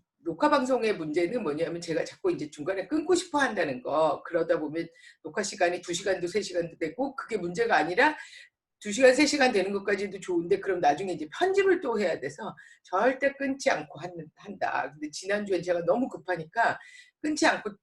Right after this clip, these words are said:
계속 했거든요. 그래서 지금도 이제 타이머 삼십 분 맞춰놓고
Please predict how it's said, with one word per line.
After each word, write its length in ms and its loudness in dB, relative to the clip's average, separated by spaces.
계속 340 -4
했거든요. 560 -4
그래서 240 -8
지금도 520 -8
이제 240 -14
타이머 340 -2
삼십 320 -10
분 100 -10
맞춰놓고 720 -6